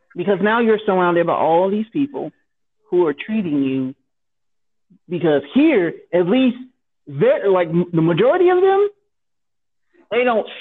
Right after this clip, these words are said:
say what they're thinking. There, oh, they say what they're thinking all the fucking time. It, it's, it's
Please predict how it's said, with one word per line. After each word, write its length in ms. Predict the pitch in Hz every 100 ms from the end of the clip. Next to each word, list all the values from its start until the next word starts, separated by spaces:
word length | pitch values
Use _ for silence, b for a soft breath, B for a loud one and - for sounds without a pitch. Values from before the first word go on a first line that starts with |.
| -
say 220 | 240 240
what 220 | 220 170 143
they're 160 | 131
thinking. 500 | - - - - - - _ _ _ _ _
There, 400 | - 143 165 196 494 605 587 - - -
oh, 160 | 202 185
they 140 | 170 -
say 140 | 269
what 180 | 262 139
they're 160 | - -
thinking 380 | - - - _ _ - _ _ _ -
all 480 | 226 247 247 254 247
the 120 | 240
fucking 340 | 240 233 233
time. 340 | 240 175 - _ _ _ _ _ _ _ _ _ _ _ _ _ _ _ _ _ _ _ _ _ _ _ _ _ _ _ _ _ _ _ _ _ _ _ _
It, 200 | 175 180 - -
it's, 260 | 180 151 - _ _ _ _ _ _ _ _ _
it's 140 | 233